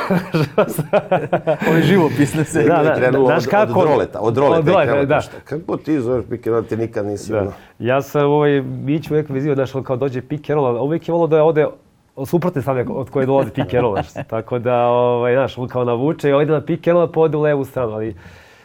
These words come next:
Speaker 1: ja se sjećam još kad sam bio klijent, kad sam gledao Miću u Partizanu, imao je taj karakterističan neki ulaz, pa na drugi obruč, bez obzira što je on bio šuter, deklarisani, ali Mića je imao i te
Speaker 3: Eto.
Speaker 1: završnice ispod koša, znaš, ono, polaganja.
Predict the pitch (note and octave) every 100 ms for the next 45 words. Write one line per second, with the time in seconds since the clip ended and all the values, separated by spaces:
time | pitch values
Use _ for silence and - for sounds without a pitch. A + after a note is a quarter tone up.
0 | _ B2 B2 C3+ - C3+ C3 B2 C3 -
1 | A#2+ C3 B2 C3+ C3 - B2 B2+ A#2 B2
2 | B2 A2+ G#2+ A2 G2+ A2+ C#3 - - _
3 | _ _ _ _ _ _ _ _ _ _
4 | - C3 B2+ - B2 - A2+ - A#2+ A#2
5 | A#2 - A#2 A#2+ G#2+ - A2+ G#2+ A2 A#2
6 | A2 A2+ A2 G2 A#2+ B2 C#3 C#3+ D3 C#3+
7 | D3+ D3 D3+ C#3+ C#3 - D3+ C#3+ A#2 G#2
8 | A2 - A#2+ B2 - C#3+ D3+ D3+ - -
9 | - - - G#2+ A2 A2 A#2 A#2 - A#2+
10 | A#2+ A#2+ C#3 C3 G#2+ A#2 A2+ G#2+ G2+ A2+
11 | A2+ B2 B2 A2 A#2 G2+ A2 G2 A2+ A2+
12 | - A#2+ A2+ G#2+ A2 G2 - G#2 G#2+ G#2+
13 | G#2+ A2 B2+ B2+